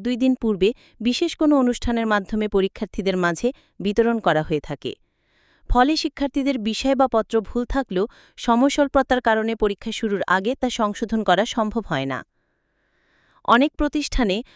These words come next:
বোর্ড কর্তৃক বিষয় খোলার অনুমোদন না থাকলেও অননুমোদিত বিষয়ে শিক্ষার্থীদের ভর্তি করে পাঠদান কার্যক্রম পরিচালনা করে থাকে। কিন্তু রেজিস্ট্রেশন এবং ফর্ম পূরণের সময় প্রতিষ্ঠান কর্তৃক তাদের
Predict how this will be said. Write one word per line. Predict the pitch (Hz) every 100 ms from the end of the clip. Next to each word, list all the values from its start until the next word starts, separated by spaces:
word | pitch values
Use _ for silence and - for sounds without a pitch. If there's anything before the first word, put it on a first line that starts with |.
| _
বোর্ড | 202 247 269
কর্তৃক | - 285 - 247
বিষয় | 214 - 269
খোলার | - 262 247 240
অনুমোদন | 202 196 190 196 190
না | 180 208
থাকলেও | - 254 175 202 - _ -
অননুমোদিত | 220 247 285 302 302 277 269 262
বিষয়ে | 240 - 269
শিক্ষার্থীদের | - 233 - 254 - 240 247
ভর্তি | 202 202 202 240
করে | 233 226
পাঠদান | 220 190 180 190
কার্যক্রম | 190 185 214 226 277
পরিচালনা | 262 220 202 180 160 156
করে | 147 147
থাকে। | - 143 143 - _ _ _ _ _ _ -
কিন্তু | 208 202
রেজিস্ট্রেশন | 196 196 247 302 277 320 370 _ _
এবং | 202 214 214
ফর্ম | 220 220 277
পূরণের | 302 294 285 285 277
সময় | 262 254
প্রতিষ্ঠান | 226 214 233 - 254
কর্তৃক | 220 202 - 214
তাদের | 196 185